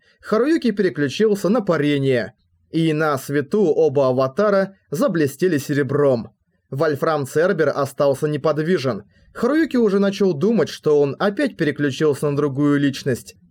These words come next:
Но когда увидел, как челюсти основной головы с лязгом раскрылись, понял, что ошибся. С закрытыми под черным стеклом глазами Цербер смотрел на горизонт и прошептал: «Я и не знал,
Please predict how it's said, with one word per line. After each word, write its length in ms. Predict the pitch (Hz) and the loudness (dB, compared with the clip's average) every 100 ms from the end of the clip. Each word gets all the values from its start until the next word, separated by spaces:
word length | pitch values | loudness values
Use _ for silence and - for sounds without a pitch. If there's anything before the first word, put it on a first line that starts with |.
| _ _ | _ _
Но 200 | 135 170 | -2 -2
когда 360 | 196 185 196 202 | 0 -2 0 2
увидел, 560 | 190 180 202 208 175 | 2 2 2 2 2
как 240 | 139 160 - | 0 -2 -4
челюсти 560 | - 185 190 147 - | -2 2 2 0 0
основной 640 | 147 135 139 170 156 165 165 | 0 0 -2 -2 -2 0 0
головы 560 | 143 147 147 160 156 | 2 2 4 2 0
с 100 | - | 0
лязгом 460 | 151 170 131 143 139 | -2 -2 -2 -2 0
раскрылись, 640 | 135 - 160 202 180 - - _ _ - | -2 -2 0 2 0 -4 -16 _ _ -2
понял, 400 | 214 262 240 196 | 0 2 0 0
что 260 | - 156 | 0 0
ошибся. 680 | 139 - 143 131 - 117 92 _ _ _ - | 0 -2 -6 -4 -2 -2 -4 _ _ _ -10
С 80 | |
закрытыми 560 | - 165 220 302 247 220 | -4 -2 0 0 2 2
под 240 | 202 165 | 2 -2
черным 400 | 135 190 165 156 | 0 -2 0 -2
стеклом 460 | 135 - 143 160 143 | -4 -6 0 0 0
глазами 720 | 135 135 127 190 190 175 151 _ _ _ | 0 0 2 0 2 0 -4 _ _ _
Цербер 420 | - 262 247 226 | -2 0 2 0
смотрел 480 | 202 160 147 165 151 | -2 -2 0 2 2
на 120 | 143 | 2
горизонт 560 | 135 139 127 190 214 - | 2 2 2 2 0 0
и 140 | 220 | -2
прошептал: 840 | 202 143 143 - 151 135 117 - _ _ _ | 0 -2 -4 -2 2 4 2 -2 _ _ _
«Я 320 | 190 240 247 | -4 0 2
и 100 | 233 | 2
не 100 | 226 | 2
знал, 560 | 202 196 226 214 202 | 2 0 0 0 -2